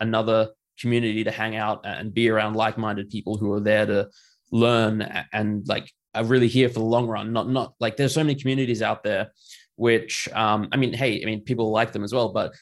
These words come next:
they're all focused on the short term flipping. They're talking about, like, "This is minting right now. Let, let's get in, let's get on the white, let's flip it, and then, you know, move on to the next project." Whereas mine is hopefully more of, like, a chill, calm environment. And, and that is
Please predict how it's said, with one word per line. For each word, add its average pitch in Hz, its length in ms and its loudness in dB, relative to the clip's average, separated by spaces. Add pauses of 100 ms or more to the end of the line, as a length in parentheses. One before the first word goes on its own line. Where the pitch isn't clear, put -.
they're 127 140 6
all 127 340 2
focused 123 320 -2
on 113 80 -4
the 107 60 -4
short 117 260 0
term 107 180 -2
flipping. 107 320 -6
They're 101 180 -2
talking 113 300 -2
about, 104 260 -2
like, 104 180 -2 (240)
"This 127 120 4
is 117 60 0
minting 120 300 4
right 113 180 2
now. 113 240 2
Let, 107 140 -2
let's 120 160 -2
get 123 140 0
in, 120 120 0
let's 110 140 -4
get 117 80 -2
on 117 80 -2
the 113 80 -4
white, 110 180 -2
let's 117 200 -8
flip 123 200 -2
it, 123 100 2
and 110 140 -4
then, 107 240 -4
you 104 80 -4
know, 107 60 -4
move 110 180 -2
on 101 100 -4
to 101 60 -16
the 107 60 -8
next 127 160 -2
project." - 380 -4
Whereas 104 280 0
mine 117 300 2
is 107 260 -4 (340)
hopefully 127 380 4
more 113 160 4
of, 110 80 2
like, 107 120 0
a 107 40 -10
chill, 110 440 0
calm 107 340 -2
environment. 104 600 -4
And, 101 180 -8
and 101 300 -10
that 104 280 -2
is 101 240 -8